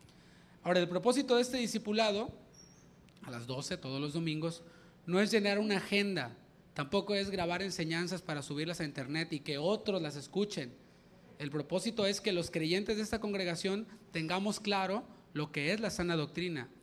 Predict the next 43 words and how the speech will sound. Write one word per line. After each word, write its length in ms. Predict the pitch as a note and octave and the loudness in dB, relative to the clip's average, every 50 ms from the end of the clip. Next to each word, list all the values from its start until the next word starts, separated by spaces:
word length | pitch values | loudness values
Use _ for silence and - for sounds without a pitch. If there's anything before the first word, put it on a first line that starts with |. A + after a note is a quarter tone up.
| - - - - - - - - | -20 -20 -20 -20 -20 -20 -6 -6
que 80 | E3+ | -2
tengamos 460 | D#3 - D#3 D#3 E3+ F#3 G3 F#3+ E3 | 0 0 0 0 2 2 2 2 2
bases 280 | E3 F#3 G3 - G#3 F3+ | 2 2 2 2 0 0
sólidas 520 | - - G3+ G#3 A3 A3 A3 G#3 G3+ F#3 | 2 2 2 2 2 2 2 0 0 0
para 340 | - - E3+ D#3 D3 D3 C#3 | -2 -2 -2 -2 0 0 -2
sobre 380 | C#3 - - D#3 C#3+ D3 D3 D3+ | -2 -2 -2 -2 0 0 0 0
ellas 240 | E3+ F#3+ G3+ F#3 F#3+ | 2 0 0 -2 -2
edificar 520 | E3+ D3+ C#3+ D3+ C#3+ C3+ - D#3 D3+ D#3 | -4 -4 -4 -6 -8 -6 -4 -4 -2 -2
nuestra 280 | F3 F3 F3 - D3 C#3 | -4 -4 -4 -6 -6 -4
vida 200 | C#3 D3+ E3 E3+ | -4 -4 -4 -6
cristiana. 540 | - C#3 B2+ - - G3+ A3+ A#3+ G#3+ D#3+ - - - - - - - - - - - - - - - - - - - - - - - - - - - - | -6 -8 -8 -6 -6 -4 -4 -4 -6 -8 -10 -14 -20 -20 -20 -20 -20 -20 -20 -20 -20 -20 -20 -20 -20 -20 -20 -20 -20 -20 -20 -20 -20 -20 -20 -20 -10 -4
Y 80 | C#3+ | 0
lo 120 | C#3+ D#3+ D#3+ | 2 2 4
que 120 | - E3 | 4 4
resta 320 | D#3 F3+ G3+ G3+ - A#3 | 6 6 4 4 4 0
del 120 | A3 G#3+ G#3 | 0 0 0
dos 120 | G3 F#3+ | 0 0
mil 160 | G3 A3 A3 | 0 0 0
dieciocho 560 | A3 A3 G#3 - A3 G3+ G3+ G#3 - A#3+ A3+ A3+ | 0 -2 0 0 0 0 0 0 -2 -2 -2 -2
y 100 | E3+ C#3+ | -2 -4
todo 320 | - - F#3+ F#3+ G#3 A3+ | 0 2 2 4 4 4
el 80 | A3 G3+ | 2 0
dos 120 | F#3 D#3+ | -2 -2
mil 140 | F#3 G3 G3+ | -2 0 0
diecinueve 440 | G3+ G3+ E3 F#3+ F3+ F3 F#3 F#3+ F#3 | 0 -2 -2 -2 0 0 0 0 0
vamos 240 | F3 F3 F#3 E3 | 0 -2 -2 -4
a 20 | F3 | -4
estudiar 480 | D#3+ - D#3 D3 D3 D3+ D#3 D#3+ D#3+ | -4 -4 -4 -2 0 0 0 -2 -2
nuestra 320 | D#3 D3 C#3 B2+ - C3+ C3 | -6 -8 -8 -8 -8 -6 -6
declaración 480 | B2+ B2 - C3 B2+ B2 A#2+ - D3 | -6 -8 -8 -8 -8 -8 -8 -8 -6
de 80 | D3 D3+ | -6 -8
fe. 220 | D3 - - A2 - - - - - - - - - - - | -8 -8 -12 -12 -12 -14 -20 -20 -20 -20 -20 -20 -20 -14 -10
Esta 220 | D#3+ D3 - - | -8 -6 -2 -2
está 160 | F3 E3 - | -2 0 0
disponible 720 | F3+ F#3 F3 F3+ - E3+ E3+ F3 F3 F3+ F#3 F#3 F3+ E3+ D#3+ | 0 0 0 -2 -2 -2 0 0 0 2 2 0 0 0 -2
en 80 | D3 | -2
la 140 | C#3 C3+ C3 | -2 -4 -2
página 340 | - D#3+ D#3 F3 F3 E3+ E3 | -2 -4 -2 -2 -2 -2 -2
de 80 | D#3+ D3+ | -4 -4
Casa 240 | E3 D#3+ E3+ F3+ | -6 -6 -4 -4
de 80 | E3+ E3 | -4 -2
Oración 340 | D#3+ D#3 D#3 D3 E3+ E3+ F3 | -2 -4 -4 -2 -2 -2 0
México, 480 | F3 E3+ F3 F3+ E3+ - G3 G#3+ A3+ | -2 -4 -4 -6 -6 -4 -6 -6 -6